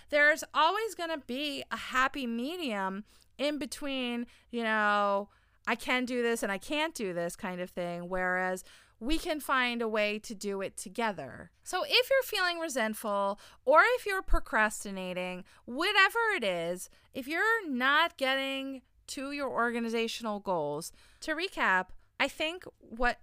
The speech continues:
we can learn from these two scenarios is, number one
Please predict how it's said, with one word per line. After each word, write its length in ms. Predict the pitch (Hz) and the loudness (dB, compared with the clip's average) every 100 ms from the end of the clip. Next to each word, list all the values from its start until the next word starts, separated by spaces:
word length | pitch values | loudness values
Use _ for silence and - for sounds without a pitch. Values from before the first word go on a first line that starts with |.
| - | -14
we 160 | 226 233 | -10 -8
can 320 | 262 233 220 | -6 -6 -2
learn 260 | 220 269 | -2 -2
from 240 | 302 294 240 | -4 -6 -6
these 240 | 220 226 | -6 -8
two 160 | - 226 | -8 -8
scenarios 880 | - 220 202 185 170 160 156 160 - - | -8 -8 -6 -6 -4 -4 -4 -6 -10 -8
is, 380 | 196 196 185 - | -6 -6 -8 -10
number 280 | 196 185 185 | -10 -6 -6
one 360 | 175 110 64 | -6 -10 -12